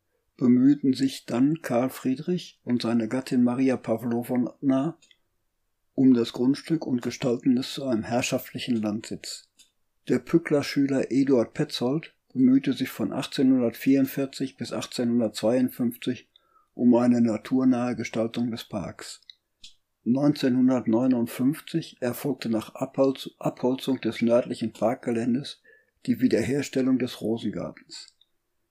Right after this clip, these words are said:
In den Jahren zweiundneunzig, dreiundneunzig wurden Mauer und Wegenetz saniert. Die Schlosskapelle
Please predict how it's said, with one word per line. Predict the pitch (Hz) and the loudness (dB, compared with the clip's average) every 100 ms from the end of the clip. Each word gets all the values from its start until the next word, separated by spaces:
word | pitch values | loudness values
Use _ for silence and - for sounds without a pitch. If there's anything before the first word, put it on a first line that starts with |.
| _ | _
In | 135 123 | -2 2
den | 120 | 4
Jahren | 113 113 127 127 | 4 2 2 0
zweiundneunzig, | - - 117 135 131 123 - 117 | -2 -2 0 2 2 2 -2 -6
dreiundneunzig | - 113 127 127 123 127 123 127 120 - _ _ _ | -4 -4 0 0 0 0 -4 -6 -8 -12 _ _ _
wurden | 120 120 113 110 | -4 0 2 2
Mauer | 107 123 123 123 - | 0 0 -2 -4 -8
und | 131 123 110 | -4 -4 -4
Wegenetz | 127 120 107 123 - - | -10 -10 -10 -12 -12 -16
saniert. | - 107 131 135 123 110 - - - _ _ _ _ - - _ _ _ _ _ _ | -14 -4 4 6 6 2 -8 -16 -16 _ _ _ _ -20 -20 _ _ _ _ _ _
Die | 139 | -4
Schlosskapelle | 139 - 131 - 123 120 127 135 165 | -2 -2 -2 -2 -4 -4 -4 -2 -2